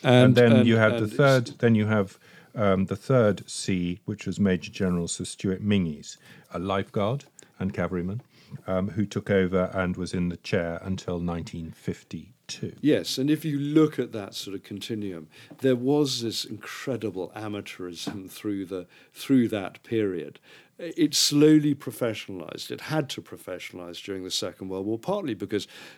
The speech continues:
Speaker 2: the Special Operations Executive was running its rival organization, of course, to set Europe ablaze.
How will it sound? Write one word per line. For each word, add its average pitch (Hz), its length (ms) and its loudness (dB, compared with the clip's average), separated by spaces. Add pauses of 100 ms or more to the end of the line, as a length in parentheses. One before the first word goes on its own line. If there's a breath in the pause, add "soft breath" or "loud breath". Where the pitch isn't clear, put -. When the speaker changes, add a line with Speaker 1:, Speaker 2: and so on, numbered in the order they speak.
(140)
Speaker 2:
the 123 100 0
Special 113 400 2
Operations 104 680 -2
Executive - 680 -10
was 101 180 -10
running 104 420 -2 (720)
its - 240 -8
rival 104 420 4
organization, 92 760 -2
of 87 80 -12
course, 90 300 -10
to - 60 -6
set - 400 0
Europe 98 340 0
ablaze. 95 500 0